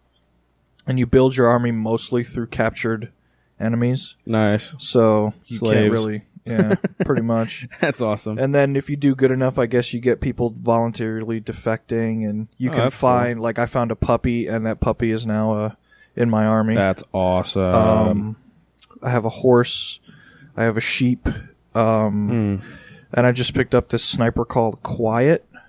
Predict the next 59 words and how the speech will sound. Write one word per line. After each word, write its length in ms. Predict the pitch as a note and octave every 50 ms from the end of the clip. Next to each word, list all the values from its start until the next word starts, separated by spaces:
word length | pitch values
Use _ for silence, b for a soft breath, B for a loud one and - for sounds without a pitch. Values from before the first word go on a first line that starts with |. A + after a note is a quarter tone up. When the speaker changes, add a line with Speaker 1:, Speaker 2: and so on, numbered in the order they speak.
| B B B _ _ _ _ _ _ _ _ -
Speaker 2:
Oh, 160 | B2+ B2+ B2+ B2+
yeah, 180 | B2+ B2+ A#2+ A2+
the 80 | G#2 -
chick. 320 | - - A#2+ A#2 G#2 - - -
Speaker 1:
Yeah. 480 | - B2 B2 B2 A#2+ A#2+ A#2 A#2 A2+ A2+ - - - - -
Speaker 2:
Yeah. 340 | C3 A2+ G#2+ G2+ G2+ G2+ G#2
Speaker 1:
Super 360 | G#2 - - B2 - - A2
weird, 320 | A2+ A2+ A2 A#2 A2+ G#2+
but, 240 | - A2+ A2+ G#2+ - _ -
um, 520 | A2+ A#2 A2+ A2+ A2 A2 A2 A2 A2 A2 - _ _ _ _ _ _ _ _ _ _ _ _ _ _ _ _ _ _ - _ -
man. 240 | B2 B2+ B2 A#2 - -
Speaker 2:
Apparently 400 | - C3+ - - F#3 A3 C4+ C#4
there's 200 | G3+ F3+ F3+ E3
a, 60 | D3 A2 G2+ - _ -
there 120 | A#2+ C3 C3
was 100 | B2 A2+
a 60 | A2
bug 360 | F#2+ - A2+ A2+ A#2+ B2 G#2+
for 160 | - - A#2
a 80 | G#2+ G2+
while, 540 | G2 G2+ G2+ G2 G2 G2 G2 G2 G#2+ A#2+ - _ _ _ -
uh, 380 | G2 G2 F#2+ F#2+ F#2 F#2+ F#2 F#2+ G2 _ _ - -
Speaker 1:
I 80 | C3+
think 140 | C#3 D3+ D3
it's 100 | B2 -
still 240 | - - - A#2 A2
around. 320 | G#2+ G#2 G#2+ G#2+ G#2+ A2 A#2
Speaker 2:
with 140 | A#2+ A2+ -
having 300 | B2+ A#2+ A#2 A#2 A#2 G#2+
her 200 | G#2 A#2+ A#2 A2+
in 80 | A2+
your 100 | A2 G2+ F#2+
party. 500 | - A2+ G#2 G#2 G#2+ A2+ A#2 A#2 A#2+ A#2 b b b b b b b
It's 200 | b A#2+ A#2 A#2
Speaker 1:
Yeah, 80 | A#2+ A2+
Speaker 2:
fixed 280 | E3+ G3 F#3 - A#2 A2
Speaker 1:
for, 60 | A2
Speaker 2:
for 60 | D#3+
Speaker 1:
like, 80 | C3+ -
Speaker 2:
P 180 | - C#3+ C#3+ C#3+
C 180 | - - C#3+ C3+
and 120 | A#2+ A#2
P 140 | - B2+ A#2+
S 160 | A2+ G#2 -
four, 260 | - A2+ A2+ A2 G#2 F#2+
but 60 | G2+
it's 120 | F#2+ - -
not 160 | G#2 G#2 G2+
fixed 200 | - A2 G2+ -
for 140 | G2+ F#2+ F#2+
Xbox 280 | - - F2 F2+ G2
One 160 | G2+ E2+ E2+
yet. 80 | E2 -
Speaker 1:
It 40 | C#3
was, 180 | C#3 C3+ -
like, 120 | C3+ B2 -
for 140 | - - A2+
two 260 | - - - B2+ A#2
missions 760 | A#2+ A#2 A2+ A2+ - - A#2 A2+ A2+ A2+ A2+ - - -